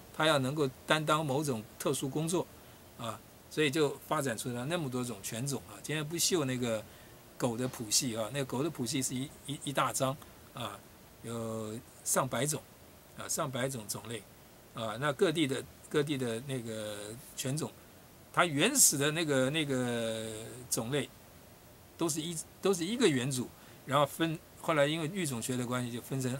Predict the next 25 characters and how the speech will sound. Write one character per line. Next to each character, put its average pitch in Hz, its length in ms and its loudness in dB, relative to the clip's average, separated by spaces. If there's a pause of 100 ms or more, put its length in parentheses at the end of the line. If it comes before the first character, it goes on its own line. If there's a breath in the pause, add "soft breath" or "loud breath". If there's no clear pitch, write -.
很， 120 140 -2
很 110 140 -12
多 139 140 0
很 131 100 0
多 120 180 -6 (420 loud breath)
不 180 100 0
同 131 180 0
的 139 140 0
那 117 160 -2
个， 107 100 -6
因 143 140 -4
为 160 60 -2
它 170 100 4
有 147 100 6
特 156 200 2
性， 147 200 6 (520 loud breath)
按 170 120 6
照 151 140 4
那 147 60 0
个 143 80 0
特 170 160 0
性 135 180 0
来 120 240 2 (220)
杂 123 180 0
交 143 260 6